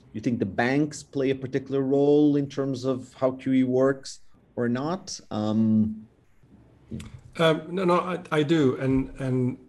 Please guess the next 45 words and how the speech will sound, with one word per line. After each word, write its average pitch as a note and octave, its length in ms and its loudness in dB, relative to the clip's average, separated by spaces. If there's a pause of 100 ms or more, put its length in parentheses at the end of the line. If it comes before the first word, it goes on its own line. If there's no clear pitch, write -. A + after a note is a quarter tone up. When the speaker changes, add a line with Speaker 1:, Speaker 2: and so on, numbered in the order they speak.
(100)
Speaker 2:
you E3+ 200 -10
know, A#2+ 280 -4
I, C3 140 -4 (140)
I C#3 120 -4
try E3 320 4
to C#3 380 2 (360)
kind C3 180 -4
of A#2 100 -4
summarize, C3+ 880 0 (840)
you C#3 120 -2
know, A#2 260 -2 (320)
bits C#3+ 220 0
of C#3 80 0
my C3 160 0
thinking C3 400 0
on A#2+ 140 2
Q B2 260 0
E B2+ 160 4
that A#2+ 140 2
I've A2+ 180 0
elaborated A#2+ 680 0
much A#2+ 240 -6
more B2 280 0
on A2 140 -4
in G#2+ 120 -6
previous A#2 360 -6
speeches. C3+ 420 -6
And A#2 180 0
certainly D3 280 -4
the A#2+ 100 -2
banking A#2+ 280 -2
system A#2+ 300 -4
is A2+ 100 0
a, A#2 40 0
a A2+ 220 -6
very B2 240 -2
important A#2+ 340 -2
part. A#2 240 -8
And A#2 100 -6
I, A2+ 260 -4
I A#2 80 -6
referenced A#2 520 -4
reserves C3 440 0
several A#2+ 280 -2
times, B2 520 0